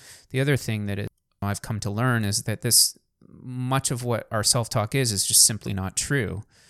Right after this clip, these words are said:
The idea that, you know, you're not good enough or you're not successful.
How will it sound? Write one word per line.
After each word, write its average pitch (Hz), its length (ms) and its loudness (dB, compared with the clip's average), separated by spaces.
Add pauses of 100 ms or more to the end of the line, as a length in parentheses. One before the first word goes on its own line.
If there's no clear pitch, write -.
(200)
The 107 100 -2
idea 101 440 0
that, 95 320 -4
you 101 120 -6
know, 95 100 -4
you're 98 180 -4
not 95 180 -4
good 101 140 -4
enough 98 400 -4
or 101 40 -6
you're 98 140 -6
not 95 180 -8
successful. 98 880 -2